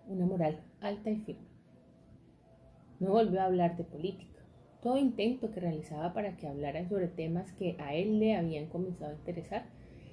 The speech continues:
ella los evadía de tal forma que a Ismael le apenaba insistir en la conversación.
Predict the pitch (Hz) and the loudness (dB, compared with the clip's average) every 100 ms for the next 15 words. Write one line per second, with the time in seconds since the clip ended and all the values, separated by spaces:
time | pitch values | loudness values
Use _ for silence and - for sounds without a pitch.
0 | - 262 311 311 247 196 165 185 254 262 | -8 0 2 2 2 4 6 4 4 2
1 | 202 156 165 - 233 247 277 - - - | 2 0 -4 0 2 2 0 -4 -16 -14
2 | - 202 180 170 160 160 320 - - 170 | -2 2 2 4 2 2 0 -2 -8 2
3 | 180 170 - 165 151 151 180 175 170 - | 4 4 2 0 0 -2 -2 -4 -6 -4
4 | 247 240 185 170 165 151 139 - - - | -4 -2 -2 -2 -2 -8 -8 -8 -10 -10